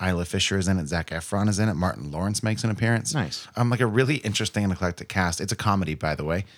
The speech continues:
Speaker 1: if that wasn't clear.
Speaker 2: This was the same
Speaker 1: Um,
Speaker 2: director as Spring Breakers, correct?
Speaker 1: Yes, it was, and it shows.
Speaker 2: Yeah.
Speaker 1: Um,
Speaker 2: Just aesthetically, even.
Speaker 1: Right. And the movie's, like, an hour and a half long. I wanna actually look at the time. I think it's, like, right,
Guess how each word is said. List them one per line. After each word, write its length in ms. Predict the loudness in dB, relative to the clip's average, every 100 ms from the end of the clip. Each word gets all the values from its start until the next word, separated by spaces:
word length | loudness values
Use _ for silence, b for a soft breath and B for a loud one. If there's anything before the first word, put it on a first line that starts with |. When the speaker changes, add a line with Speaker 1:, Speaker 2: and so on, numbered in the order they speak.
| b
Speaker 1:
if 140 | -10 -4
that 140 | -2
wasn't 220 | -2 -6
clear. 320 | -6 -4 -6 -8 _ _ _ _ -16 -6
Speaker 2:
This 160 | -4 2
was 100 | 2
the 40 |
same 140 | 4
Speaker 1:
Um, 60 | 4
Speaker 2:
director 500 | 6 4 4 2 4
as 300 | 2 2 0
Spring 340 | -2 0 2
Breakers, 400 | 4 4 2 -2
correct? 220 | -2 2 2
Speaker 1:
Yes, 160 | 2
it 60 | 2
was, 300 | 2 4 2
and 160 | 2 0
it 100 | 0
shows. 520 | -2 -2 -4 -4 0
Speaker 2:
Yeah. 200 | 2 2 B B B
Speaker 1:
Um, 400 | 2 2 2 -2
Speaker 2:
Just 200 | -6 -6
aesthetically, 560 | -2 2 4 2 0 -2
even. 340 | -2 -6 0
Speaker 1:
Right. 320 | 2 4 2 0
And 240 | 0 0 -2 _ _ _ -20 -2
the 80 | 4
movie's, 260 | 6 4
like, 80 | 2
an 80 | 0
hour 200 | 2 4
and 80 | 4
a 40 |
half 280 | 4 2 2
long. 180 | 2 2
I 40 |
wanna 140 | 2 0
actually 200 | -2 -6
look 100 | -10
at 60 | -12
the 120 | -6
time. 200 | -4 -4
I 80 | -2
think 140 | -2
it's, 140 | 0 -6
like, 80 | 0
right, 240 | 0 0